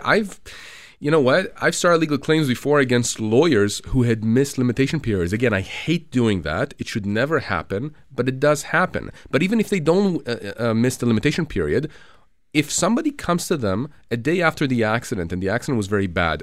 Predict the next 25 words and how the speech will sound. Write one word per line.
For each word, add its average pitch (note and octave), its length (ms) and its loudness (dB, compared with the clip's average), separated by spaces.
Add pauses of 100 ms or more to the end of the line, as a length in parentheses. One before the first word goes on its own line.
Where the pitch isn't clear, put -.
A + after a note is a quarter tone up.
or B2 300 2 (340)
L D3 160 4
T D3+ 140 -4
D, B2 300 2 (260)
if - 100 -8
someone F3 360 0
was C3+ 140 2
denied A#2+ 420 0
today A#2+ 380 0
and G2 140 -2
called A#2+ 200 0
us A2+ 140 -2
tomorrow, G#2+ 640 0 (880)
and B2 180 4
we G3 140 4
wait D#3+ 320 0
for - 160 -4
two G3 360 0
years E3+ 500 2
to - 60 -10
start D#3+ 320 0
a C3+ 40 2
claim, D#3 760 -2
I C3 120 -2
mean, D3+ 300 2